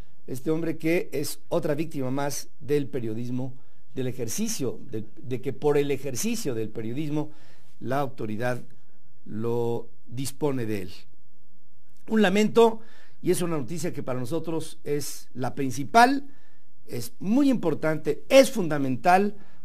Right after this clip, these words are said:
porque en México el ejercer el periodismo es un asunto peligroso y complicado. Las autoridades luego no sienten que están a gusto cuando tienen el contrapeso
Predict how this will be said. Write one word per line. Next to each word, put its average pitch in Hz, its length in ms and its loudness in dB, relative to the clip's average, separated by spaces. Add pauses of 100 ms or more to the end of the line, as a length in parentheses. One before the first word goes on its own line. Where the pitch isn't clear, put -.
(160)
porque 185 720 4
en 123 180 -2
México 170 600 0 (120)
el 127 120 -2
ejercer 123 380 0
el 139 80 -2
periodismo 123 580 -2 (440)
es 131 540 -2
un 135 140 -2
asunto 113 600 -2
peligroso 160 720 -2 (260)
y 131 80 -4
complicado. 113 640 -2 (680)
Las 110 200 -2
autoridades 113 640 0
luego 135 480 2 (760)
no 139 180 0
sienten 120 800 0 (360)
que - 80 -4
están 151 380 -2
a 127 100 -2
gusto 185 540 -2
cuando 165 400 0
tienen 156 500 0
el 139 180 -2
contrapeso 127 840 -2